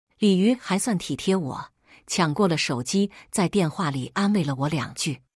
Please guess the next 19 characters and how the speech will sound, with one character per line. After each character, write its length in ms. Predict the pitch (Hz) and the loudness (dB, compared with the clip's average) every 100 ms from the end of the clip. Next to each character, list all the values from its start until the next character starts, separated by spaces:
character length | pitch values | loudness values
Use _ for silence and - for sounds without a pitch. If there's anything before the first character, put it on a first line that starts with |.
| _ _ _ _ - | _ _ _ _ -4
“我 100 | 165 | 0
们 100 | 156 | 0
结 200 | 151 160 | 0 0
婚 220 | 196 185 | 2 0
晚， 300 | 147 - 135 _ _ - - | 0 -2 -10 _ _ -12 2
又 180 | 269 208 | 4 4
结 180 | 214 | 2
婚 220 | 233 311 302 | 2 2 0
几 180 | 147 | 0
年 360 | 131 127 127 160 _ - | 0 0 -2 -6 _ -10
才 200 | - 143 | -6 -4
成 260 | - 143 156 | -4 -4 0
功 180 | 190 | 0
怀 220 | 175 131 120 | 0 -4 -2
孕。 240 | 170 143 _ _ _ _ _ _ | -2 -4 _ _ _ _ _ _
这 140 | - 196 | 2 2
几 160 | 165 | 2
年 200 | 139 135 | 0 0
里， 280 | 151 113 117 | -2 -4 -8